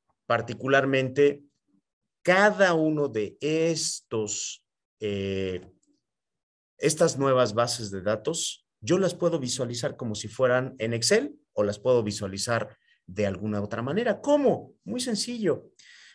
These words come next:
Basta con colocarme en la parte correspondiente al pull down menu y decir, "Quiero analizar en particular esos datos de esta columna", y me dice, "Pues mira,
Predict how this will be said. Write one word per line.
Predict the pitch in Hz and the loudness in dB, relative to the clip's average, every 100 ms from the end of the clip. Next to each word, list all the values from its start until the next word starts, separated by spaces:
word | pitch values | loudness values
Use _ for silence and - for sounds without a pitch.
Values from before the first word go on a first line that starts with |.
| - | 0
Basta | 214 208 240 | 0 2 2
con | 185 151 147 | 2 0 0
colocarme | 135 131 127 127 165 165 139 123 120 120 - _ _ _ | 2 4 2 2 0 0 -2 -4 -4 -8 -16 _ _ _
en | - 127 127 123 | -2 0 2 0
la | 120 120 | 0 0
parte | 147 147 147 160 | 0 -2 -2 -8
correspondiente | - 104 107 - 104 104 107 117 120 120 117 110 - | -6 -6 -6 -6 -6 -6 -4 -4 -6 -4 -2 0 -2
al | - 104 101 95 92 - | -6 -6 -4 -6 -10 -12
pull | 147 139 113 | -8 -6 0
down | 117 117 113 | 0 0 -2
menu | 110 117 147 190 - _ _ _ _ _ | -2 -2 -4 -6 -14 _ _ _ _ _
y | 120 | -4
decir, | 131 - 160 160 - _ _ _ - | -4 -2 -4 -4 -12 _ _ _ -14
"Quiero | 175 190 196 185 | -4 -2 0 -2
analizar | 165 131 123 - 139 135 - _ _ _ _ | -2 -4 -6 -6 -6 -6 -10 _ _ _ _
en | 143 147 143 | 0 2 0
particular | 139 131 139 139 165 269 294 262 | -4 -4 -6 -8 -4 -4 -4 -6
esos | 247 247 214 | -8 -8 -8
datos | 226 226 240 226 - _ | -8 -8 -8 -8 -10 _
de | 107 123 | -8 -4
esta | 147 - - | -4 -6 -6
columna", | 175 233 247 170 | -6 -4 -2 -2
y | 117 | -2
me | 117 | -4
dice, | 156 - 175 175 - - _ _ | -4 -2 0 -2 -10 -20 _ _
"Pues | 349 311 | -4 0
mira, | 190 175 202 | 2 2 0